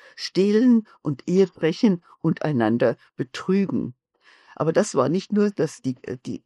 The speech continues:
Götter allzu menschliche Dinge getan haben, was stimmt, sondern er hat sich auch gegen den,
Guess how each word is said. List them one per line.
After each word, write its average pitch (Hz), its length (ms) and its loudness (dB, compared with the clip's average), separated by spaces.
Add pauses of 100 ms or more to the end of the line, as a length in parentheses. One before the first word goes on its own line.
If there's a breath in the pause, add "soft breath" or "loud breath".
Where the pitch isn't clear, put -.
(120)
Götter 151 360 -2 (100)
allzu - 400 -2
menschliche 170 540 0
Dinge 220 340 0
getan 139 520 -6
haben, 170 300 -8 (120)
was - 240 -12
stimmt, 180 540 -8 (240 soft breath)
sondern 175 560 4 (180 loud breath)
er 151 140 -6
hat 170 120 -6
sich - 280 -14
auch 151 220 -6
gegen 127 360 -4
den, - 260 -4